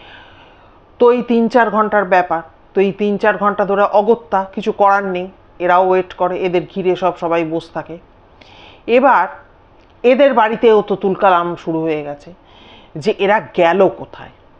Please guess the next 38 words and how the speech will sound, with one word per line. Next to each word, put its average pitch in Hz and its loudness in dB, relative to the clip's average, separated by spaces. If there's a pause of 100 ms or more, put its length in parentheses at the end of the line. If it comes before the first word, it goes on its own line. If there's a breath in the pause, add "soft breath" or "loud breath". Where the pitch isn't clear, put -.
এবার 226 -2
সবাই 311 2
জানে 180 -2
এরা 185 2
যা 247 2
বন্ধু, 226 2 (180)
এরা 208 -2
তো 233 0
এদিক 240 2
ওদিক 226 -2
যাবে 247 2
না, 196 -2
দুজনে 220 -4
একসঙ্গেই 226 -4
থাকবে, 165 -8 (320 soft breath)
কিন্তু 254 -4
গেল 196 2
কোথায়? 170 -2
এত 156 -4
সময় 180 -6
ধরে 175 -6
ছেলেরা 170 -6
নেই 190 -4
বাড়িতে, 156 -6 (1300)
ওই 208 -2
তো 214 -2
বললাম 208 0
চব্বিশ 190 -6
পঁচিশ 196 -8
বছর 180 -6
বয়স 160 -6
তখন। 156 -16 (1000 soft breath)
এরপরে, 220 0
আহ, - -14 (280)
এরপরে, 202 0 (220)
উম, 170 -10
যখন 180 -6
আর 185 -2